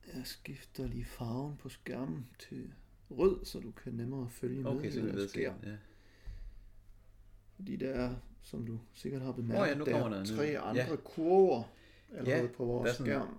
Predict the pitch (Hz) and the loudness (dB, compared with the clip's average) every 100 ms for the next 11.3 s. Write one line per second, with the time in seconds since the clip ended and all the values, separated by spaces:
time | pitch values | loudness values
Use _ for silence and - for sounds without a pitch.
0 | - 113 117 139 123 - 104 117 - 101 | 0 0 2 2 2 2 0 0 -2 2
1 | 110 117 - - 139 143 - - 113 104 | 6 6 2 -4 -2 -2 -6 -4 2 4
2 | 98 98 120 117 - 104 107 95 92 95 | 4 2 4 4 2 0 0 0 -2 -4
3 | 87 - 110 95 92 98 101 117 - - | -6 -6 0 4 4 4 4 0 -14 -20
4 | - 127 131 - - - - 104 101 95 | -10 -4 -4 -4 -16 -14 -2 2 2 2
5 | 87 98 98 - 95 95 95 95 90 87 | 2 2 2 2 2 2 2 0 -2 -4
6 | 85 92 101 - - - - - - - | -8 -6 -6 -8 -16 -20 -20 -16 -16 -16
7 | - - 123 - 147 170 143 127 123 120 | -18 -16 -10 -8 -4 -2 0 2 0 -2
8 | - - - - - - - - 117 120 | -8 -20 -20 -20 -20 -20 -12 -10 -8 -10
9 | - 151 156 139 143 - - 139 135 139 | -12 -4 -2 0 -2 -2 -8 -8 -6 -4
10 | - 127 - - 180 131 - - - 175 | -4 -4 -6 0 2 4 2 -2 0 0
11 | 170 120 | 2 -2